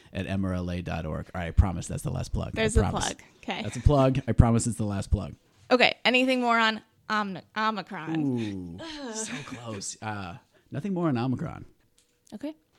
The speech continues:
Speaker 1: Okay, get to the next segment.
Speaker 2: Okay, so wrapped up the current event segment of that, and now going into govern-, government affairs for Fork's sake.
Speaker 1: The
Speaker 2: Justin.
Speaker 1: first installment of For Fork's Sake. We'll see if that name stays.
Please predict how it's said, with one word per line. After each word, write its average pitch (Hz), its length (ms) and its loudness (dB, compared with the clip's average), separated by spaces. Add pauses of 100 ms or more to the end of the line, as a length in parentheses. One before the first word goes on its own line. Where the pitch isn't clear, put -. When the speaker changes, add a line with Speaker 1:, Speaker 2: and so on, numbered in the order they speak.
(400)
Speaker 1:
Okay, 117 120 -8
get 104 100 -8
to 104 80 -8
the 92 80 -8
next 87 220 -10
segment. - 360 -16 (300)
Speaker 2:
Okay, 285 280 6
so 233 300 4
wrapped 240 280 4
up 247 120 -2
the 240 60 -4
current 233 240 -4
event 220 280 -4
segment 220 500 -6 (160)
of 202 220 -8
that, 202 320 0
and 208 100 -6
now 202 140 -4
going 208 260 -6
into 202 400 -6
govern-, 202 420 -6 (180)
government 214 460 -6
affairs 208 800 -4 (100)
for - 200 -8
Fork's 226 580 -6
sake. 220 680 -4
Speaker 1:
The 220 80 -2
Speaker 2:
Justin. 175 180 0
Speaker 1:
first 180 160 0
installment 143 580 6
of 98 100 0
For 110 120 -2
Fork's 107 320 2
Sake. 98 260 -2
We'll 131 80 -6
see 156 160 0
if 135 80 -2
that 113 140 2
name 101 180 2
stays. - 400 0